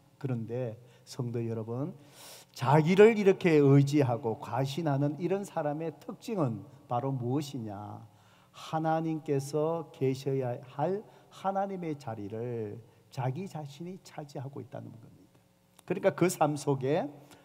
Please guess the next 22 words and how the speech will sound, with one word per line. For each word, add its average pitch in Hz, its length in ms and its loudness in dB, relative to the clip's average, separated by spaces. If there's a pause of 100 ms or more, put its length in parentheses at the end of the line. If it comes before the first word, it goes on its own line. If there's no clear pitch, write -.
하나님이 202 720 2
개입하셔서 147 840 2
하나님이 185 760 -4 (220)
일하실 185 720 -2 (420)
어떤 220 380 2
그 196 380 8
여분의 143 420 6
자리가 139 500 -2 (260)
전혀 190 380 0
없는 220 260 -4
걸 190 200 -2
왜요? 170 540 -4 (400)
자기가 269 380 -2
다 226 200 2
알아서 226 260 -4
한다는데, 180 560 -2 (400)
자기가 180 320 6
인생을 208 360 2
다 151 180 -2
해결할 185 400 0
수 156 160 -8
있다는데, 120 580 -4